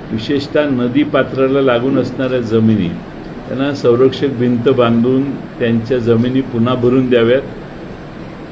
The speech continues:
त्यापेक्षा पलीकडे जाऊन आणखीन कुठं जमिनी खरवडून गेल्या असतील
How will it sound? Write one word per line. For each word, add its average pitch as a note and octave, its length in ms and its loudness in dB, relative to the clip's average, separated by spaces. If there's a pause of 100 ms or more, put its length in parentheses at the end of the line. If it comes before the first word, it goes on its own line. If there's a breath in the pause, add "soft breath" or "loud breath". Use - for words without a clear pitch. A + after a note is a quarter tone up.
(120)
त्यापेक्षा B2+ 680 -2
पलीकडे D#3 560 2
जाऊन C#3 300 2
आणखीन C3+ 380 -2
कुठं C3+ 280 0
जमिनी A#2+ 360 0
खरवडून A2+ 460 0
गेल्या G#2 280 4
असतील F2+ 380 -4